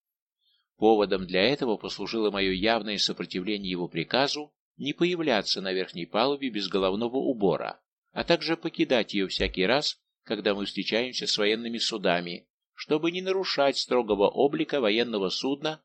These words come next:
своим распущенным видом. Кроме того, я возражал, хотя и безуспешно, против необходимости сидеть каждый понедельник на занятиях по марксистской философии,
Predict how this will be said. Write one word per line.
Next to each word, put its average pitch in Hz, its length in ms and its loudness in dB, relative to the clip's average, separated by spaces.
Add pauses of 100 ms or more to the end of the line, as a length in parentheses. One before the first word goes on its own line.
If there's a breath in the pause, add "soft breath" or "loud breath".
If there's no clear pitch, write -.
(140)
своим 120 460 0
распущенным 107 760 -4
видом. 71 400 -6 (400)
Кроме 117 320 2
того, 117 220 0
я 113 120 0
возражал, 107 520 0
хотя 107 280 -2
и 107 100 0
безуспешно, 107 920 -4 (140)
против 113 320 -2
необходимости 113 720 -4
сидеть 101 380 0
каждый 95 380 -2
понедельник 101 680 -2
на 101 120 -6
занятиях 117 680 -2 (160)
по 110 100 -10
марксистской 113 540 -4
философии, 95 840 -4